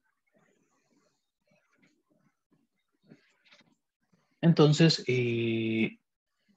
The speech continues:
como al final de cuentas, al hacer el producto, hacemos todas esas posibles combinaciones. Es decir,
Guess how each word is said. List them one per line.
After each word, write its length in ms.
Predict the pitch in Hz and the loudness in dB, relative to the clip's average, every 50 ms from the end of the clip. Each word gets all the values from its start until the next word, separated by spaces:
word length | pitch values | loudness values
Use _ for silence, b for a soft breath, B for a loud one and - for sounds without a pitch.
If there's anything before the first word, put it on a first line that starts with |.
| _ _ _ _ _ _ _ _ | _ _ _ _ _ _ _ _
como 160 | - 147 135 | -2 0 0
al 80 | 131 123 | 0 -2
final 240 | - 107 123 131 131 | -2 -2 0 2 2
de 100 | 139 139 | 2 4
cuentas, 380 | 180 170 156 131 117 104 - | 4 4 4 2 0 -4 -4
al 140 | 98 120 117 | -2 -2 -2
hacer 200 | 107 - 143 143 | 0 0 2 2
el 120 | 151 147 | 2 2
producto, 520 | - 139 139 151 165 156 151 - 151 151 - 120 | 2 2 2 4 2 2 2 0 -2 -2 -2 -4
hacemos 480 | 113 - - 135 143 135 139 - - | -6 -6 -4 -4 -4 -4 -6 -6 -2
todas 320 | - 185 196 190 175 147 160 | 2 4 4 6 4 4 2
esas 240 | 165 - 165 151 - | 0 0 -2 -4 -4
posibles 480 | - 135 - - 156 143 127 117 - | -6 -6 -4 -2 -2 -2 -2 -6 -8
combinaciones. 840 | - - 117 113 123 139 143 127 131 117 113 131 143 - - - _ _ _ _ _ _ _ _ _ _ _ _ _ _ _ _ _ _ _ _ _ _ _ _ _ _ _ _ _ _ _ _ - - | -10 -10 -8 -4 -4 -2 -2 -2 -2 -4 -4 -4 -6 -8 -10 -16 _ _ _ _ _ _ _ _ _ _ _ _ _ _ _ _ _ _ _ _ _ _ _ _ _ _ _ _ _ _ _ _ -20 -14
Es 260 | - - - - 117 | -12 -10 -8 -8 -6
decir, 440 | 113 113 - 139 131 123 135 - | -6 -2 0 0 0 0 -2 -6